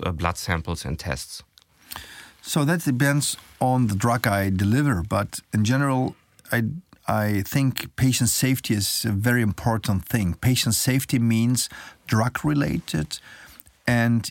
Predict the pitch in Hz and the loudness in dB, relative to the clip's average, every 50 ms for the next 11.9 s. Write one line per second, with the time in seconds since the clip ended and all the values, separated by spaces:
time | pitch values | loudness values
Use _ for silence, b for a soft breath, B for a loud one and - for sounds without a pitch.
0 | _ - - 123 120 113 113 110 110 107 104 - _ - 107 107 120 127 143 135 | _ 0 2 2 2 4 2 2 2 2 0 -2 _ 0 2 2 4 4 2 0
1 | - - 110 95 90 85 87 90 87 87 85 78 78 95 87 85 80 80 - - | 0 0 0 0 0 0 0 0 0 0 0 0 0 0 -2 0 -2 -4 -6 -8
2 | - - - - _ _ - - - - 120 113 113 113 113 113 110 107 - B | -10 -10 -10 -12 _ _ -16 -10 -4 -2 0 2 2 2 2 0 0 -2 -4 B
3 | B B B B B B B B B B B _ _ - 120 104 101 101 98 98 | B B B B B B B B B B B _ _ 0 2 2 4 4 4 2
4 | 95 92 - - _ - 110 127 127 117 143 147 175 165 - - - 143 143 139 | 2 0 -2 -6 _ -2 0 0 2 2 0 2 2 0 0 0 0 0 2 2
5 | 135 120 - 120 113 117 - - - - - 113 113 113 107 98 - - - 135 | 0 2 2 0 0 0 -2 -8 -12 -6 -2 0 2 2 0 0 -4 -4 -2 0
6 | 120 113 113 113 113 113 110 110 107 104 101 - - 135 B B B B B B | 2 2 2 2 2 2 2 2 2 0 0 -2 -4 -8 B B B B B B
7 | B B B _ _ _ - 107 107 104 98 - - 139 135 120 - - - - | B B B _ _ _ -2 -2 0 0 -2 -2 0 0 0 2 0 -2 0 0
8 | 131 123 123 127 127 120 107 95 90 - - - - _ _ - - - 104 101 | 0 2 2 2 2 2 2 2 0 -2 -4 -8 -16 _ _ -10 -4 -2 -2 0
9 | 98 95 95 95 90 90 101 107 120 120 - - - 117 107 98 - - 117 95 | 0 0 2 0 0 2 2 0 0 0 -2 -2 0 0 0 0 0 0 0 0
10 | 90 92 101 101 - - 120 113 - 104 98 98 95 92 87 - - _ - - | 0 -2 -2 -4 -4 -6 -6 -2 0 0 2 2 0 0 -2 -4 -8 _ -16 -12
11 | - - - 76 101 113 120 117 - - 117 104 101 101 101 - - | -8 -6 -2 0 2 2 2 2 2 0 0 0 2 0 0 -2 -6